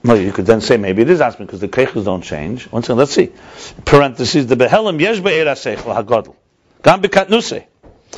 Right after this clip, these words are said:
Because concealed, he has the er ha'seichel. He has the energy of seichel.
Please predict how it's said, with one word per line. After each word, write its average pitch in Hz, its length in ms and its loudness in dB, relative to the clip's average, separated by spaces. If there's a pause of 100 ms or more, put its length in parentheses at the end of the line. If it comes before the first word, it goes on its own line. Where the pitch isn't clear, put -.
(220)
Because 160 280 4
concealed, 175 760 0 (1080)
he 156 120 6
has 269 240 2
the 208 80 -2
er 175 160 0
ha'seichel. 147 580 -2 (1000)
He 151 120 4
has 277 220 2
the 202 100 0
energy 175 340 0
of 139 80 -2
seichel. 139 500 -4